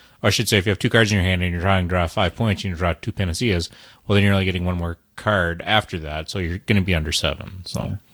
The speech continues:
Speaker 1: it's not a requirement to be at seven. It's a qu-, requirement to have the, the draw points.
Speaker 2: Yes. It's not a requirement to be at seven, but it is a requirement to get down to seven.
Speaker 1: Yes.
Speaker 2: <laughs> And that's pretty much your turn.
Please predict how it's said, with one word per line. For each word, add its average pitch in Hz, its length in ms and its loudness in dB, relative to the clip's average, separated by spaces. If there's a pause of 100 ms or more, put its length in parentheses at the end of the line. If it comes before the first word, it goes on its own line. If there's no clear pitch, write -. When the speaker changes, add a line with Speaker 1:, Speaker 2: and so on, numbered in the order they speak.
Speaker 1:
it's 104 200 -4
not 117 160 4
a 107 60 0
requirement 139 500 0
to 131 60 -12
be 131 120 -4
at 131 100 -10
seven. 120 460 2 (320)
It's - 300 0
a 98 60 -2
qu-, - 180 -4
requirement 101 720 2
to 95 80 -4
have 85 520 -4
the, 73 320 -4 (160)
the 104 180 -4
draw 82 260 2
points. - 560 -8 (240)
Speaker 2:
Yes. - 340 -4 (280)
It's - 100 -6
not 135 160 4
a 135 60 4
requirement 131 460 0
to 123 80 -6
be 117 200 -2
at 135 280 0
seven, 127 500 0 (200)
but 120 140 2
it 120 100 4
is 135 180 4
a 135 40 2
requirement 120 580 0
to 123 60 -2
get 117 220 -4
down 113 300 4
to 117 100 -2
seven. 85 240 -4
Speaker 1:
Yes. - 680 0
Speaker 2:
<laughs> 226 120 4 (720)
And 165 140 6
that's 185 300 4 (220)
pretty 240 200 4
much 165 220 4
your 151 80 4
turn. 160 300 2